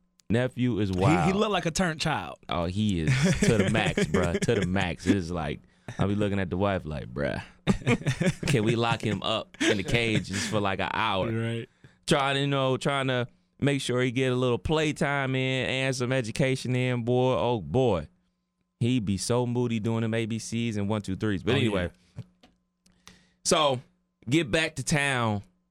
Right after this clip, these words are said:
Speaker 1: on Monday evening.
Speaker 2: Okay.
Speaker 1: Unpack the car. You know, I'm a person that hates to have, like, stuff left over. So,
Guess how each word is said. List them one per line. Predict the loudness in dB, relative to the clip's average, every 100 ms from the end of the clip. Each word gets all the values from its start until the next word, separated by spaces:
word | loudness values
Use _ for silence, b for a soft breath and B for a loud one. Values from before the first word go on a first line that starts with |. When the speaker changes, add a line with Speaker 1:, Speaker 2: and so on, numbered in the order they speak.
| _
Speaker 1:
on | -2 0
Monday | 2 2 2 0 -2 0
evening. | 2 2 0 -6 -10 _ -8
Speaker 2:
Okay. | -6 -8 _ _ _ _
Speaker 1:
Unpack | -6 -4 -2 -2 -6
the |
car. | -4 0 2 2 0 0 -4 b b b b -4
You | 0
know, | 0 0 -2 -8 _ _ -4
I'm | -4
a |
person | 0 -2 0 -4
that | -2
hates | -4 -4
to | -4
have, | -2 -2 -2
like, | -4 -6
stuff | -4 -4 -4 -2
left | -4 -2 -6
over. | -6 -6
So, | -4 -4